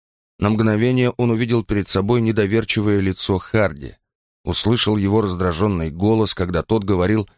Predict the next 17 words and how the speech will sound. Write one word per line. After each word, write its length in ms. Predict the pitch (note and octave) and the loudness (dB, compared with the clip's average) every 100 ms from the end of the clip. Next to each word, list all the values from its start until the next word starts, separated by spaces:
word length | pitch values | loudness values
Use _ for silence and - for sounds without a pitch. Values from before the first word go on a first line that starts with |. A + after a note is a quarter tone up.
| _ | _
о 100 | E2+ | -4
кокаиновой 600 | G2 F#2+ G#2+ A2+ F#2 F#2 | -2 0 0 0 0 -2
зависимости 880 | D#2+ F#2 F#2+ E2+ G2+ F#2+ - - - | 0 0 0 0 0 0 -2 -4 -4
Анкера. 600 | G#2+ G2 D#2 - B1+ - _ _ _ _ _ _ _ - | -2 -2 -4 -10 -12 -14 _ _ _ _ _ _ _ -2
Лаурсен 600 | G2 C3+ C3 A#2+ A#2+ A2+ | 2 2 2 0 -2 -2
вновь 340 | G#2 C3 A2 | 0 -2 -2
протянул 460 | - F#2+ F#2+ G2+ F2+ | -4 -4 -2 -2 -2
Карлу 380 | G#2 F#2+ F2 E2+ | 0 0 0 -2
пиво, 320 | B2+ B2 A#2 | 0 0 0
после 300 | A2 - F#2+ | -2 -2 -4
чего 280 | - G#2+ A2+ | -2 0 0
остановил 500 | - F#2+ F#2 G#2+ G#2+ | -2 -2 0 0 0
на 120 | G2 | 0
нём 200 | G2 F2 | -2 -4
взгляд 400 | E2+ G2 A2 F2+ | -2 0 0 -2
бегающих 720 | F#2 G2+ F2 E2+ D#2+ F2+ F2 | -2 -2 -2 -2 0 -2 -2
глаз. 460 | - F2+ B1 - | -2 -2 -2 -8